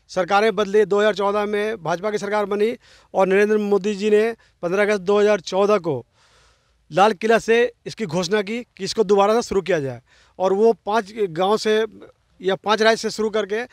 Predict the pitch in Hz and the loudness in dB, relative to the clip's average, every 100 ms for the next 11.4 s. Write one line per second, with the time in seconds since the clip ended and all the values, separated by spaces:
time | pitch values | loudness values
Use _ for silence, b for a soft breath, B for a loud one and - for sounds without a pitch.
0 | b b 202 220 - 220 233 214 202 208 | b b -2 -2 2 2 4 2 0 -2
1 | 196 - 196 190 165 147 127 127 123 b | -6 -8 -6 -4 -4 -6 -6 -10 -12 b
2 | b 185 214 214 196 233 226 254 - b | b -2 2 2 2 2 2 0 -4 b
3 | 185 214 170 185 208 214 226 269 180 208 | 0 0 4 2 2 0 -2 -6 -8 -6
4 | 202 180 156 117 117 - _ b b b | -4 -4 -4 -8 -18 -20 _ b b b
5 | b - 175 - 240 233 240 247 247 233 | b -2 -2 0 2 4 4 4 4 4
6 | 233 240 247 226 220 254 226 214 214 233 | 4 4 4 0 0 -4 -4 -4 -2 0
7 | 220 214 220 233 262 262 b b 147 226 | 0 0 0 2 0 -2 b b 4 6
8 | 240 220 220 202 254 220 202 220 240 190 | 6 4 0 0 -2 -2 -4 -4 -2 -2
9 | 208 190 208 214 196 190 196 220 254 247 | -4 -4 -4 0 0 0 0 -2 -4 0
10 | 214 196 185 147 131 135 131 b b - | 0 2 0 0 -6 -12 -16 b b -10
11 | 175 202 226 | -4 2 2